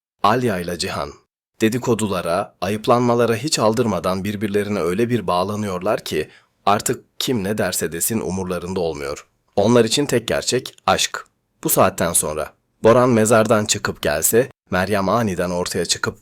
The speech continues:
"Ben geldim." dese bile Alya ile Cihan'ı ayırmaya kimsenin gücü yetmiyor.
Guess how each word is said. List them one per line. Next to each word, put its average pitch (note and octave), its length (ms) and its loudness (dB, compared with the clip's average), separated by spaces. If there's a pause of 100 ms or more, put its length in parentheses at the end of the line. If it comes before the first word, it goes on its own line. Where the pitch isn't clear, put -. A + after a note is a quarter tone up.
"Ben F#2 240 -2
geldim." E2 440 -4
dese D2+ 300 -2
bile D2 280 -10 (320)
Alya C#3 300 4
ile F2 160 -2
Cihan'ı G2 340 -2
ayırmaya F2+ 560 -4
kimsenin G2 460 -2
gücü F#2 180 -6
yetmiyor. D#2 540 -4